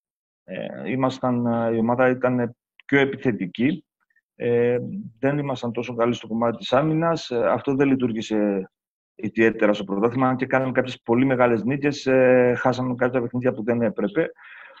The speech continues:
Οπότε, ήρθε η απομάκρυση του, του coach. Ε, μου ζήτησαν να,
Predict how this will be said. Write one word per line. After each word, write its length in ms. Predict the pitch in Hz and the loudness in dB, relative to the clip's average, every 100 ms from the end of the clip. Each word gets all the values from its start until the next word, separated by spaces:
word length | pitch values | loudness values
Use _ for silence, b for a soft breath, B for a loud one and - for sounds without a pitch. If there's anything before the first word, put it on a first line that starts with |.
| B | B
Οπότε, 480 | - 131 147 151 151 147 143 135 131 131 131 127 123 117 - 87 82 | 2 4 6 6 6 6 6 6 6 6 6 4 2 0 -2 -4 0
ήρθε 200 | 131 135 | 0 2
η 20 | |
απομάκρυση 760 | 139 131 131 135 135 120 117 113 | 2 4 2 2 0 -2 -2 -4
του, 400 | 110 104 107 107 | 0 0 0 -4
του 120 | - 98 | -8 4
coach. 500 | 147 190 196 - - | 8 8 6 -4 0
Ε, 160 | - 135 | 0 2
μου 200 | 135 131 | 0 -2
ζήτησαν 420 | 127 131 - 135 | -2 -4 -2 0
να, 480 | 127 120 113 113 | 2 4 4 2